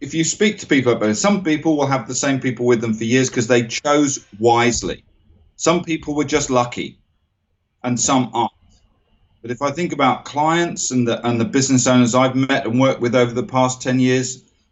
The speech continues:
I would say this idea of attracting and, um, recruiting A players is the,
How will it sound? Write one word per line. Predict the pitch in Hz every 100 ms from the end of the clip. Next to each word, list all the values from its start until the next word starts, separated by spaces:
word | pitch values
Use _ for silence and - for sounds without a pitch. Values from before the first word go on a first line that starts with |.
| _ -
I | 123
would | 127 131
say | - 131 123
this | 117 123
idea | 143 143 110 147 143
of | 123 113 113
attracting | 110 - 156 139 - 151 151 147 139 _ _ _ _ _ _ _
and, | 117 117 113 113 110 110
um, | 123 110 107 107 107 107 104
recruiting | - 123 123 - 151 139 - 127 123 113 - _ 123
A | 131 127
players | - 143 120 78 110 131 - _ _ _ _ _ _ _ _ _ _ _ _ _
is | 123 -
the, | 131